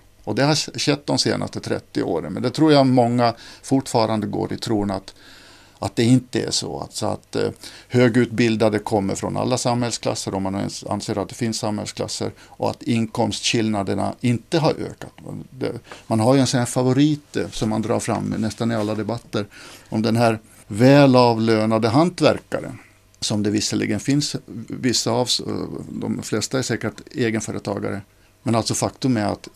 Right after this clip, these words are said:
inkomstskillnaderna ökar. Och det har en väldigt, väldigt stor betydelse för hur samhället ser ut överhuvudtaget. Man har visat på senare år också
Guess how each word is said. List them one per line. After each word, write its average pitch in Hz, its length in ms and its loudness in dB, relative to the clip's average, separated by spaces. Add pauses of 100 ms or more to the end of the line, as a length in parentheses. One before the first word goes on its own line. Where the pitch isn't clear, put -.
inkomstskillnaderna 95 840 0
ökar. - 480 -10 (340)
Och 120 120 -4
det 123 80 4
har 160 180 6
en 156 180 4
väldigt, 151 400 4
väldigt 113 300 2
stor 98 460 0 (260)
betydelse 131 640 4
för 104 100 -4
hur 110 100 0
samhället 104 500 0
ser 110 180 -2
ut 107 140 -2
överhuvudtaget. 110 800 -4 (440)
Man 123 120 4
har 151 80 6
visat 151 300 6
på 147 80 2
senare 139 380 4
år 127 160 4
också 107 360 0